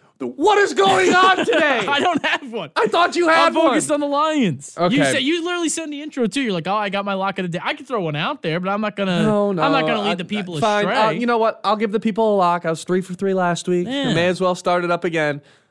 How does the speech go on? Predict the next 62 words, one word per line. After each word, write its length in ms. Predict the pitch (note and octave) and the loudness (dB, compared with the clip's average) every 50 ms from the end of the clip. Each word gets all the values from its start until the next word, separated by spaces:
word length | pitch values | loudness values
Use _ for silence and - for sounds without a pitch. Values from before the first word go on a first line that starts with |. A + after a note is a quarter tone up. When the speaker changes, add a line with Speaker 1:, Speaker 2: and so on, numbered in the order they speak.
| _ _ - | _ _ 0
Speaker 1:
Uh, 300 | E3 E3 E3 E3 E3 - - | 2 2 4 2 2 0 0
I'm 140 | E3+ F3+ F#3 | -2 0 2
going, 420 | F#3+ A3 G#3+ G#3+ G#3 G3 F3 C3 _ _ _ - | 2 2 2 2 2 0 -2 -6 _ _ _ -10
you're 160 | C#3 C#3+ B2+ | -8 -4 -2
going 280 | D3 D3+ D3+ D#3+ F3 E3+ | -2 -2 0 0 2 2
to 100 | F#3+ F#3+ | 2 2
the 160 | F#3+ G3+ G#3+ | 4 2 2
N 120 | A3 A3 | 2 2
B 160 | A3 A#3+ C4 C4 | 2 2 2 4
A 140 | B3+ B3 A3 | 4 4 2
today. 380 | - - E3+ E3+ D#3+ D#3+ D#3 | 2 0 2 2 4 4 4
Speaker 2:
Yeah, 160 | D3+ D3+ C#3 B2+ | 2 0 -2 -2
great. 220 | A#2 C#3 C#3+ C3+ | -2 -2 0 0
Speaker 1:
I 40 | B2 | 0
know 140 | C3+ C#3 D3 | 0 2 2
a 20 | D3+ | 2
lot 220 | D#3 D#3 D#3+ E3 E3 | 2 2 2 2 0
of 60 | D#3+ | 0
people 280 | G#3 G3+ F#3 A3 G#3 | -2 -2 0 0 0
won't 180 | G#3 A3 A3+ A3+ | 2 2 2 2
like 280 | A#3+ B3 B3+ B3 A#3+ - | 2 2 2 0 0 0
it. 300 | F#3 F3 D#3+ - - _ _ _ _ _ _ | 0 0 0 -2 -6 _ _ _ _ _ _
We're 100 | - B2 | -6 -2
going 180 | B2+ D3+ E3 F#3 | 0 0 2 2
to 40 | F#3+ | 0
the 80 | G3+ | -2
player 300 | F#3+ - A3+ A3+ G#3 F#3 | 0 0 2 2 2 2
props. 540 | D3+ - D3+ C#3 C3+ B2+ - - - - - _ _ _ _ _ _ _ - | 2 2 2 2 2 0 -2 -8 -14 -16 -16 _ _ _ _ _ _ _ -20
Speaker 2:
Yeah, 140 | - F#2+ | -18 -16
great. 200 | F#2+ G#2+ G#2+ G2+ | -12 -10 -6 0
Speaker 1:
Jayson 340 | G2 F#3 G3 G#3 - A3 G#3 | 2 2 2 2 0 -2 -2
Tatum 360 | F#3 G3 F#3+ F#3+ F3+ F3+ F3+ F3 - _ - | 0 2 2 2 2 0 -2 -4 -6 _ 0
under 480 | F3+ F#3 G3+ G#3+ A3 A3 F#3 G#3 G3+ F#3+ | 2 2 2 2 0 2 2 2 2 0
twenty-nine 840 | F#3+ - - F#3 G3 G3 F#3+ - G3 F#3+ F3+ E3 E3 E3 E3+ E3+ E3 | -2 -4 -2 -2 -2 -2 -2 -2 -4 -2 0 0 0 0 0 -2 -2
and 100 | E3 D#3+ | -2 -2
a 80 | D#3 | -2
half 400 | D3+ D#3 D3+ D3+ D#3 D3+ D#3 - - | -2 0 0 0 0 -2 -2 -6 -10
<laughs> 0 | |
today. 600 | - - - D#3+ C3+ C#3 B2 A#2+ G#2+ G#2+ A#2 G#2+ C#3+ D#3+ - _ _ _ | -10 -6 -6 -4 -2 0 0 0 -2 -4 -6 -8 -10 -18 -20 _ _ _
Uh, 200 | - D3 D3+ D3+ | -2 0 0 2
they're 160 | C3+ C3+ D#3 | 2 0 0
going 220 | C3 D#3+ E3+ F#3 F#3+ | 2 4 4 4 4
up 140 | F#3 F3 G3 | 2 2 0
against 280 | F3+ F3 F3+ F3+ - | 0 0 -2 -4 -2
the 80 | - F3+ | -2 -2
Mavericks. 460 | E3 D3+ C#3+ C#3 C3 C3+ C3+ C3+ - | 0 0 0 0 0 0 -2 -4 -2
They're 140 | - C#3 C3+ | -2 -2 -2
gonna 200 | C3+ C#3+ C#3+ D3 | -2 -2 -2 -2
need 180 | D#3 D3+ C#3+ | -2 -2 -2
Jayson 320 | B2+ C#3+ D3 C#3+ - C#3 C#3 | -2 -2 -2 -2 -4 -6 -4
Tatum 260 | C#3+ C#3+ C#3+ C#3 C3+ | -2 -2 -2 -2 -4
to 80 | C3 B2 | -6 -8
step 260 | - - D3+ C#3+ D3 | -2 -2 -2 0 0
up 160 | C#3+ A2 F2+ | -2 -4 -4
defensively. 760 | B2 A#2 - - F3 F3+ F#3+ F3+ - G3 F#3+ F3 F#3+ G3 F#3 | -8 -8 -4 0 0 0 0 0 0 -4 -2 0 0 2 2
I 80 | D3+ C#3 | 2 0
think 160 | - D3 - | -2 -4 -8
he's 100 | C#3+ B2+ | -8 -6
probably 400 | - D3+ D3 C#3 D#3 D3 D#3 D3+ | -2 -2 -2 -2 -2 -2 -2 -2
the 80 | B2+ B2 | -2 -4
primarily 580 | - - C#3 D3 D3+ D3 D3 D3 D3 D3 C#3+ | -4 -4 -4 -2 -2 -2 -2 -2 -2 -2 -2
def-, 240 | C3 A#2+ B2 - - | -2 -4 -8 -10 -10